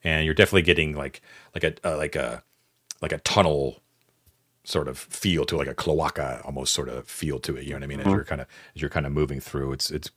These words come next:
Speaker 1: vaguely unpleasant, kinda cold, but damp. Um, and you kinda have to watch your footing as you're going forward. You hear Lyda sort of whimpering behind you. Um, O-, Yost's eyes are wide as he's sort of looking around. Now, ahead of you, um,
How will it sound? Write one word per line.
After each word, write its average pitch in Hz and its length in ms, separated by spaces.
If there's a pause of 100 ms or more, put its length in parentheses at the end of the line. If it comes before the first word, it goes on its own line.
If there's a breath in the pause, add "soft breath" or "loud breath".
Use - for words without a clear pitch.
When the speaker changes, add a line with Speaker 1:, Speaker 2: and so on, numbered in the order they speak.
(140)
Speaker 1:
vaguely 98 400
unpleasant, 78 500
kinda 85 240
cold, 78 560 (400 loud breath)
but - 220
damp. 73 340 (520 soft breath)
Um, 71 220
and 69 100
you 71 60
kinda 78 180
have 76 100
to 71 80
watch 69 280
your 71 80
footing 73 320
as 67 120
you're 67 160
going 69 260
forward. 67 340
You 71 80
hear 78 100
Lyda 71 260
sort - 160
of 67 80
whimpering 69 340
behind 69 420
you. 65 180 (440 loud breath)
Um, 65 340
O-, 87 100
Yost's 80 320
eyes 71 280
are 67 100
wide 69 400
as 69 120
he's 67 120
sort 71 180
of 67 140
looking 69 220
around. 65 360 (1200 loud breath)
Now, 76 320
ahead 110 280
of 95 120
you, 78 320 (180)
um, 76 500